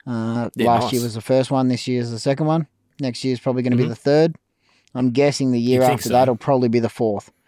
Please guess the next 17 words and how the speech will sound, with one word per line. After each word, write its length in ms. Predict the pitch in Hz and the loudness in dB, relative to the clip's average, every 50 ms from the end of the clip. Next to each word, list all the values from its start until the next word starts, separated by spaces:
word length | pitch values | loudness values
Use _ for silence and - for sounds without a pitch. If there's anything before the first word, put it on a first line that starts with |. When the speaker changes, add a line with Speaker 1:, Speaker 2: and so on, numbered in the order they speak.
| _ _ _ _ _ - | _ _ _ _ _ -2
Speaker 1:
They 80 | 143 156 | 0 2
might 240 | 185 202 202 185 - | 2 2 2 0 -2
skip 260 | - - - 131 - | -4 0 0 0 0
the 100 | 98 95 | 0 -2
Speaker 2:
Mm. 80 | 92 78 | -4 -2
Speaker 1:
fourth. 340 | 104 104 110 135 - - | -2 0 0 -2 -2 -2
I'm 120 | 135 127 120 | -4 -2 -2
not 160 | 113 - - | -2 -2 -6
sure. 320 | - - 110 107 107 110 _ _ | -6 -4 -4 -4 -4 -6 _ _
They 60 | - 117 | -6 -2
might 160 | 120 123 120 | -2 -2 -2
just 140 | 110 113 - | -2 -6 -6
go 120 | - 110 | -4 -4
straight 300 | 104 - - 120 107 98 | -4 -4 -4 -4 -4 -4
to 80 | - 104 | -6 -10
the 80 | 95 95 | -14 -14
fifth. 320 | - - 113 113 107 - | -10 -6 -6 -6 -6 -8